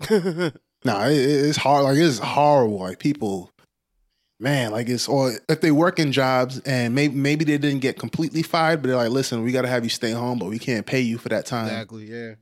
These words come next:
Speaker 1: We'll,
Speaker 2: People are
Speaker 1: we'll protect your
Speaker 2: hurting.
Speaker 1: job, but, you know what I mean? Like, we can't pay you. You know what I mean?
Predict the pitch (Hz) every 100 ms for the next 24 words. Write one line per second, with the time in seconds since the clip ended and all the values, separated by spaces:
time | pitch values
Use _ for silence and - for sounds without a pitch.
0 | _ 143 - _ _ 165 156 120 104 131
1 | 135 147 151 170 151 139 135 127 120 113
2 | 110 110 107 120 117 117 110 101 104 107
3 | 98 - 113 101 98 110 _ _ - 92
4 | 98